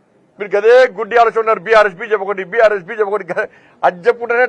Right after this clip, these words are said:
టైం పాస్ చేసే ప్రజలు. దాన్ని ఎవరు నమ్మరు, ఈ హాస్పిటల్ ఈ ఎన్నికలు ఎవరు నమ్మరు. మొన్న కొంత నమ్మించారు, దాన్ని సక్సెస్ అయ్యారు నమ్మించడంలో, మోసం చేయడంలో. ఇప్పుడు న-, ఇప్పుడు నమ్మరు ప్రజలు, నమ్మరు. ఇప్పుడు ప్రజలు తెలంగాణ రాష్ట్ర అభివృద్ధి కోరుకుంటున్నారు.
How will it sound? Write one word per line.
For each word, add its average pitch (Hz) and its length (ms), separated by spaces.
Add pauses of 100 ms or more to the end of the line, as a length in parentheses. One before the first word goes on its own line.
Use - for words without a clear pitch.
(100)
టైం 214 220
పాస్ 226 160
చేసే 220 200
ప్రజలు. 208 240
దాన్ని 233 140
ఎవరు 262 160
నమ్మరు, 247 220
ఈ - 60
హాస్పిటల్ 180 300
ఈ - 60
ఎన్నికలు 202 240
ఎవరు 196 140
నమ్మరు. 165 200 (960)
మొన్న 214 220
కొంత 220 140 (100)
నమ్మించారు, 202 480 (1200)
దాన్ని 202 220
సక్సెస్ 214 240
అయ్యారు 220 220
నమ్మించడంలో, 196 560
మోసం 196 240
చేయడంలో. 143 320 (840)
ఇప్పుడు 220 200
న-, 214 120
ఇప్పుడు 208 160
నమ్మరు 220 240
ప్రజలు, 214 220
నమ్మరు. 220 200
ఇప్పుడు 139 160 (1400)
ప్రజలు 202 260 (100)
తెలంగాణ 226 280 (120)
రాష్ట్ర 208 300
అభివృద్ధి 214 240
కోరుకుంటున్నారు. 165 520